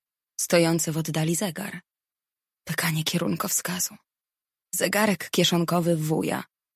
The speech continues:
Zegar bomby odliczający czas do wybuchu. Bomba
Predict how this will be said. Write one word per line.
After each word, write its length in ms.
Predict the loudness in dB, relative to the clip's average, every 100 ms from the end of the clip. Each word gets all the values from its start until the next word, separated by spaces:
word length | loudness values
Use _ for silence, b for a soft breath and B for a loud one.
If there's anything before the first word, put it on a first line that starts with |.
| _ _ _ _ _ 0
Zegar 340 | 4 6 4
bomby 460 | 4 6 6 6 4
odliczający 680 | 4 0 0 2 2 0 -2
czas 320 | -4 -2 -2
do 120 | -4
wybuchu. 560 | -4 -4 -4 -6 -6 -10 -10 _ _ _ _ _ _ _ -4
Bomba 540 | 0 0 -2 -4 -8